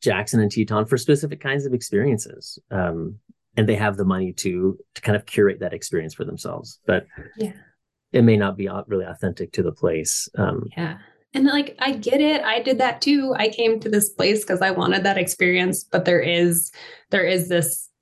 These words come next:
Speaker 2: stratification in this level where if you're coming in from a place that's totally removed from the economic base of the community and you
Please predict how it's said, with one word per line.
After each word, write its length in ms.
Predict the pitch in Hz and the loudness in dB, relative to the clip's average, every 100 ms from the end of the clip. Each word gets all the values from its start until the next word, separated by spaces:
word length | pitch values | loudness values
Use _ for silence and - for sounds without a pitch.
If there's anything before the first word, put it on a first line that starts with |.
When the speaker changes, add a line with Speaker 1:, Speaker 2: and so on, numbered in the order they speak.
| - - - _ - | -20 -20 -20 _ -6
Speaker 2:
stratification 760 | - 175 170 170 160 170 - | -2 0 -2 -4 -2 0 0
in 100 | 160 | 0
this 220 | 151 151 147 | 0 0 -2
level 360 | 147 147 139 | -2 0 2
where 420 | 139 139 139 - - _ - | 2 2 0 -4 -10 _ -2
if 240 | 175 - | 0 2
you're 100 | 160 | 0
coming 340 | 151 156 151 143 | 0 2 2 4
in 120 | 143 | 2
from 180 | 147 143 | 0 -2
a 40 | |
place 240 | 143 147 - | 0 0 -2
that's 160 | 147 | -2
totally 340 | - 151 151 147 | 0 2 2 2
removed 560 | 147 151 143 143 147 | 4 4 4 -2 -6
from 420 | - 131 - - - | -4 -2 -2 -4 -2
the 120 | 160 | -2
economic 400 | 160 147 - 156 | -2 -6 -6 -4
base 280 | 147 139 - | -2 -2 -4
of 80 | - | -6
the 80 | |
community 760 | - 165 147 151 117 82 85 - - - _ - | -2 2 2 2 -2 2 0 0 -18 -20 _ 0
and 180 | 151 | 2
you 340 | 147 151 143 | 4 2 0